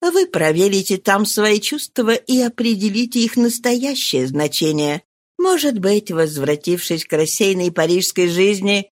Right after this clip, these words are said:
увидев другие лица, припомнив другие привязанности, вы заметите, что в вашем сердце корни новой любви вовсе не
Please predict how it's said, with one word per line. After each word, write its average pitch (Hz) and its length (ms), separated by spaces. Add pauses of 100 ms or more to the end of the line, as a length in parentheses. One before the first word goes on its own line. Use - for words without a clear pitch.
увидев 214 420
другие 240 460
лица, 143 420
припомнив 254 560
другие 262 400
привязанности, 254 1300
вы 349 260
заметите, 170 840
что 135 300
в 131 60
вашем 139 360
сердце 160 500
корни 185 480
новой 185 400
любви 185 600
вовсе 226 580
не 208 280